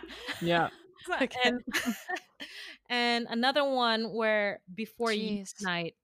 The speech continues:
Speaker 1: or youth group <sniffs> on a Friday night, excuse me,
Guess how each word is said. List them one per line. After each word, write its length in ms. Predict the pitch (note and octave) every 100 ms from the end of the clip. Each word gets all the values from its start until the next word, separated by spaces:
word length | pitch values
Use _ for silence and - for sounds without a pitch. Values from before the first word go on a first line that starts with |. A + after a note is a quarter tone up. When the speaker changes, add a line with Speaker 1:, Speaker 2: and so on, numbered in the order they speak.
| -
Speaker 1:
or 60 |
youth 360 | F#3+ F#3 A#3 -
group 240 | F#3 F3 - -
<sniffs> 300 | G2 - - _ _
on 80 | F#3+
a 80 | F#3
Friday 260 | G3 F#3+
night, 160 | F3+ E3
excuse 260 | D#3+ F#3 E3
me, 160 | D3+